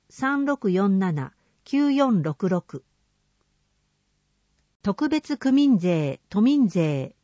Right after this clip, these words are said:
普通徴収、第三期分の納付はお済みですか？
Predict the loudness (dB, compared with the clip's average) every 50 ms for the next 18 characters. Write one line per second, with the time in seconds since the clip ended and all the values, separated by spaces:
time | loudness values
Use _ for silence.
0 | _ _ _ _ _ _ _ -20 _ _ -4 -2 -2 -2 -4 -4 -2 -2 -2 -2
1 | -4 -6 -6 -6 -4 -6 -6 -10 -14 _ _ _ _ _ _ _ _ _ _ _
2 | -2 -2 -2 -2 -4 -4 -2 -2 0 0 -2 -2 -2 -2 -2 2 2 4 6 6
3 | 6 6 6 6 4 2 0 0 0 0 0 0 -2 _ -6 -6 -4 -2 0 2
4 | 2 2 0 -2 -2 -6 -8 -8 -8 -8 -8